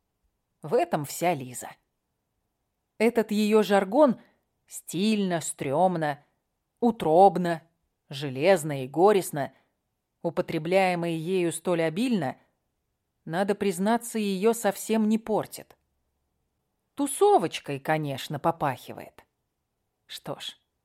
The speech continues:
кто сейчас не тусуется? Она чуть улыбнулась. Всё образуется. Поженятся они с этим Стёпкой.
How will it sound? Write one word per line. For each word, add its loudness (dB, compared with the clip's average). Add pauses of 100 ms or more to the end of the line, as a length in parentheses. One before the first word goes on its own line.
(400)
кто -4
сейчас -2
не 0
тусуется? -6 (1500)
Она 0
чуть -6
улыбнулась. 0 (1200)
Всё -2
образуется. 0 (1040)
Поженятся 2
они 2
с -6
этим 0
Стёпкой. -4